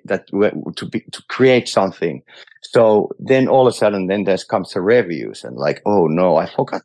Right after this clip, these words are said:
these reviews." And do, does they, do they matter? Well, they do. They, ob-, obvious, you wonder, like, "Hold on, like, what, what?"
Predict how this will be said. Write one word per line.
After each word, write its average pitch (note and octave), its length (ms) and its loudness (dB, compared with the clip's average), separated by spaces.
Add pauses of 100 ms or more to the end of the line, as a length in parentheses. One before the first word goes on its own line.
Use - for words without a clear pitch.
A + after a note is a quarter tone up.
these - 260 -10
reviews." - 440 -8
And F2+ 160 0
do, B2 80 4 (160)
does C#3 240 0
they, B2+ 160 2
do C#3+ 240 0
they C#3+ 160 4
matter? B2+ 400 2 (320)
Well, E3+ 160 2 (500)
they A3+ 160 4
do. A2 600 2
They, C#3 260 0 (100)
ob-, D#3+ 180 -4
obvious, D3 480 0
you A#2+ 400 -2
wonder, A2 440 0
like, F2+ 240 -2
"Hold F#2+ 340 -2
on, D#2 200 -2 (220)
like, D#2+ 240 -10
what, G#2+ 200 -2 (220)
what?" - 180 -10